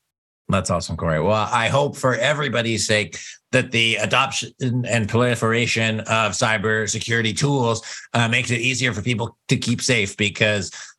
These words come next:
uh, you know, of course, it sucks for the business to have that kind of inconvenience, but it's challenging for the customers. And the customers, their only reason they're customers is 'cause they provide benefit. So, or the companies provide benefit. So helping them continue to do that,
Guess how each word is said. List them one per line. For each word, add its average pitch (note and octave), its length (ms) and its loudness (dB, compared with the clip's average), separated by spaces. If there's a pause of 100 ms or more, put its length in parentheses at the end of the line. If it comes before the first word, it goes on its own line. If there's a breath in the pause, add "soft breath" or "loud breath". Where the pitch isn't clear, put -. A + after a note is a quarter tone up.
uh, F#2+ 280 0
you A#2 100 2
know, G2 180 2
of - 120 -6
course, A#2 220 2
it G2 80 -4
sucks - 500 -2
for A2+ 80 2
the A2 80 2
business A#2 380 0
to A2 100 0
have G#2+ 160 0 (140)
that A#2 180 0
kind A#2 160 0
of A2+ 80 0
inconvenience, A#2+ 680 0 (240 loud breath)
but A#2 160 4
it's - 260 -4
challenging D#3+ 480 0
for F3 100 0
the D3+ 80 0
customers. D3 600 0
And B2 420 0
the A2+ 100 0
customers, B2+ 800 0 (200 loud breath)
their C3 120 6
only C#3 200 0
reason B2+ 240 0
they're A#2 140 2
customers A2 520 0
is G#2+ 100 0
'cause A2+ 220 0
they A2+ 120 0
provide G2+ 520 0 (140)
benefit. A2 520 0 (300 loud breath)
So, G#2+ 420 2
or G#2 160 2
the G2 120 0
companies A2+ 400 0
provide G2+ 400 0
benefit. G2 440 0
So F2+ 300 0
helping A#2 380 0
them A2+ 240 0
continue C3 480 0
to A2 100 -2
do G#2+ 160 0
that, G2 300 0